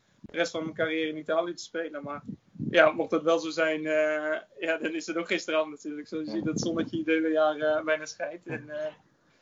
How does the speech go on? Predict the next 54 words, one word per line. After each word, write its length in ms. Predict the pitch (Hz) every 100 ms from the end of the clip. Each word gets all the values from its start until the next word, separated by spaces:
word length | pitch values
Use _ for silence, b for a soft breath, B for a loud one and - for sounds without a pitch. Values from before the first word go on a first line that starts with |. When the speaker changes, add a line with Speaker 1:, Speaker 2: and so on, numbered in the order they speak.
| -
Speaker 2:
Ja. 360 | - 120 110 127
Speaker 1:
ja, 200 | 170 170
ik, 120 | 175
eh, 220 | 180 185 180
wil, 260 | 190 185 190
wil 220 | 180 180
nog 160 | 175 170
graag 280 | 180 175 -
gewoon, 320 | 170 165 165
eh, 380 | 165 160 165 170
ja, 80 |
ook, 360 | 165 165 - 170
moet 120 | 175
ik 60 | 160
ook 120 | 175
gewoon 140 | 185 175
eerlijk 240 | 160 151
zijn, 180 | 151 151
wil 100 | 151
graag 280 | 165 156 156
nog, 220 | 156 -
eh, 280 | 156 151 165
nog 100 | 160
een 60 |
keer, 380 | - 156 160 - -
nog 180 | 160
een 60 | -
keer 180 | - 151
een 80 | 151
andere 240 | 151 147
competitie 380 | 156 - 170 -
spelen. 380 | - 151 131 - -
Speaker 2:
Ja. 280 | 131 113 - - _ _
En, 240 | 156 156
en 160 | 165 175
kijken 340 | 180 170 170
hoe, 180 | 160 170
hoeveel 460 | 165 165 170 156 165
beter 280 | 160 160 160
je 120 | 156
nog 180 | 151 143
kan 140 | 160
worden, 240 | 151 156 143
want 120 | 139
dat, 160 | 147 143
dat 140 | 151
zit 160 | 160 151
er 60 |
ook 100 | 151
wel 80 | 139
een 60 | 127
beetje 300 | 127 123 123
in, 100 | 120
toch? 200 | 143